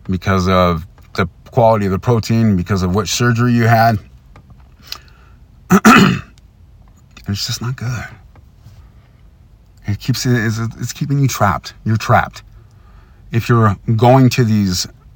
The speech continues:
bariatric pals and this bariatric eating dot com, and you are putting in somebody's code to get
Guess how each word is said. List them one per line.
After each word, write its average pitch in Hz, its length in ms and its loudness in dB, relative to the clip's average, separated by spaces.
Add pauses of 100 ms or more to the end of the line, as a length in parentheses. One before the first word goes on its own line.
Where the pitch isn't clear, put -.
(120)
bariatric 107 680 0
pals 95 460 2
and 85 140 -4
this - 160 -8 (360)
bariatric 107 540 0
eating 104 320 0
dot 92 220 0
com, 101 400 2
and 90 240 0
you 95 160 0
are 78 180 -2
putting 113 420 0
in 101 200 0
somebody's 98 520 -2
code 98 540 0 (1400)
to 117 100 -4
get 113 280 0